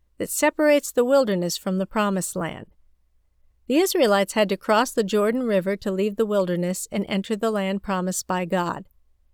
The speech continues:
In our spiritual experience, crossing the Jordan River represents our spiritual victory of overcoming the world,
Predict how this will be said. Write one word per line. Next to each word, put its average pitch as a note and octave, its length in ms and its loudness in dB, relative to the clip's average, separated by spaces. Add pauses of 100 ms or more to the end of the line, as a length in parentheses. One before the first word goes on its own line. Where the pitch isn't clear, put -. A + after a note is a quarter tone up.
(440)
In G#3+ 140 2
our B3 180 4
spiritual F#3+ 580 0
experience, F3 760 -2
crossing C4 480 0
the G#3+ 100 0
Jordan G#3 400 2
River F#3+ 400 -2 (440)
represents B3+ 580 0
our G3 120 2
spiritual A#3+ 540 0
victory A3 440 0
of F3 160 -2
overcoming G#3 640 -2
the F#3 100 -2
world, G3+ 480 -2